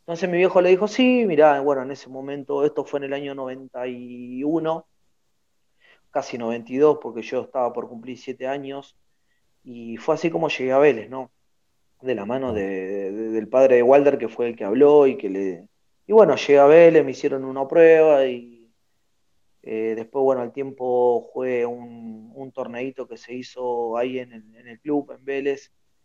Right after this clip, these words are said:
Speaker 1: junto a, o, creo que jugó Huracán y Racing también, era un triangular entre Vélez, Racing y,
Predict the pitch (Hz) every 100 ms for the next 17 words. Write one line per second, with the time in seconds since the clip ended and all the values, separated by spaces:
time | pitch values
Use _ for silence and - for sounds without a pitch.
0 | _ _ - 131 117 117 113 110 110 117
1 | 113 _ 135 123 107 - 135 131 131 117
2 | 139 143 131 127 135 - 127 113 131 147
3 | 143 135 131 127 131 123 123 127 131 131
4 | 127 120 120 127 127 110 - 131 - 120
5 | 123 _